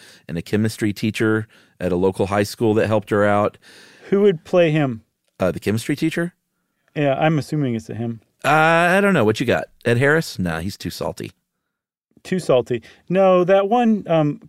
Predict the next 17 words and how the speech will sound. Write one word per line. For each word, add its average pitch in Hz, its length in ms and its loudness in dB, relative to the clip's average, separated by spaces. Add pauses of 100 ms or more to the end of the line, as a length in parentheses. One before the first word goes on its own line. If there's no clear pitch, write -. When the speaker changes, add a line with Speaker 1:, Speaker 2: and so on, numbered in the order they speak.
(120)
Speaker 2:
multi-talented 170 1080 -2
character 135 440 -2
actor, 123 220 -2
I 131 60 -2
can't 190 180 -6
remember 156 240 -2
his 120 160 -2
name. 131 140 -4
I 127 40 -6
think 160 200 -8
it's 120 160 -8
James, 135 400 -2
but 131 180 0 (300)
he 190 180 0
was, 175 260 2
like, 151 280 0
the, 131 360 2